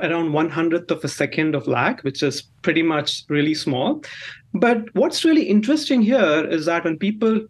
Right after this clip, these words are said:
typically talk about neural networks and artificial intelligence these days, they're familiar with large language models like chat G P T, which require huge data centers that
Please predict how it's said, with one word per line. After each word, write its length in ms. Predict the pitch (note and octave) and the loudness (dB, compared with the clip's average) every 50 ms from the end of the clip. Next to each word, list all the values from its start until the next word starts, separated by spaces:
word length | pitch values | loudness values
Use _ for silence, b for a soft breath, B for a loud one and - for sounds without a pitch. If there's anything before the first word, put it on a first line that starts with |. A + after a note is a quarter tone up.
| _ _ - | _ _ -4
typically 460 | F#3 F3 G#3+ - - G3 G3 F#3+ F#3+ | -4 -2 -2 -2 -2 -2 -2 -4 -4
talk 300 | - - D#3 D3 D#3 - | -2 -2 -2 -2 0 -2
about 440 | F3 D3+ D3 D3+ D3 D3 D3 - - | -2 -2 0 0 0 0 -2 -4 -4
neural 320 | D#3 D#3 D#3+ D#3 E3 D#3+ D#3 | -2 0 0 2 2 0 0
networks 500 | D3 C#3 C3+ C#3 C#3+ C#3 C#3 C#3 C#3 - | -2 -2 -2 -2 0 2 0 0 0 -4
and 120 | D3 C#3+ | -4 -4
artificial 460 | C#3 C#3 - C#3 - D3+ C#3 - C#3+ | -4 -4 -6 -6 -6 -4 -2 -2 -2
intelligence 600 | C3+ C#3+ C#3+ E3+ E3 E3+ F#3 E3 D3 D3+ D3+ C3 | -2 0 0 2 2 2 2 2 2 0 -2 0
these 200 | A#2+ C#3+ C3+ C3 | 0 -2 -2 0
days, 380 | C3+ F#3 F#3 D3+ C#3 C#3+ C#3 B B B B B B B B | 2 2 2 2 2 0 -2 B B B B B B B B
they're 100 | - G#3 | -4 0
familiar 400 | G#3+ A3+ A3+ B3 B3+ C4+ C#4 C4 | 2 4 4 4 4 4 4 4
with 200 | G#3+ G3 G3 - | 4 2 0 0
large 360 | D#3+ D#3 D#3 D#3+ E3+ E3 D3+ | 0 0 2 2 2 0 0
language 380 | D#3+ D#3 D3 D3+ D3+ D3 D3+ C#3 | 0 -2 -2 -2 -2 -2 -2 -2
models 420 | C#3+ C#3 C#3 C#3+ C#3+ C#3+ C#3 C#3 | 0 0 0 2 0 0 -2 -2
like 160 | D3 C#3 B2 | -2 -4 -2
chat 240 | A#2 - D3+ C3 C3+ | -2 0 0 0 0
G 140 | A#2 - C3+ | 0 -2 -4
P 120 | A#2 C3 | -4 -4
T, 340 | B2+ A#2 D#3 C#3 - - - - B B B B B B | -2 -2 0 0 0 -2 -4 -8 B B B B B B
which 220 | - F3 - - F#3 | -4 -2 0 0 0
require 640 | G3+ G#3+ - A#3 A#3 A#3 A#3 A#3 A3+ A3+ A3+ A3 | 0 0 2 2 4 6 6 6 6 6 6 6
huge 640 | G#3+ A3 - - - - G3+ G#3 A3+ A3+ G#3+ G#3+ D3 | 4 2 -2 -4 -2 2 4 4 4 4 4 2 2
data 280 | C3+ F3 E3 E3+ E3 D3+ | 2 2 2 2 0 0
centers 640 | - - E3 D#3 D#3 D3+ C3 B2+ C3 C#3 D#3+ - B B B B B B B B _ - | 0 0 0 0 0 0 0 0 0 -2 -4 -6 B B B B B B B B _ -6
that 300 | - C#3+ F#3 F#3 F#3+ - | -2 2 2 2 2 0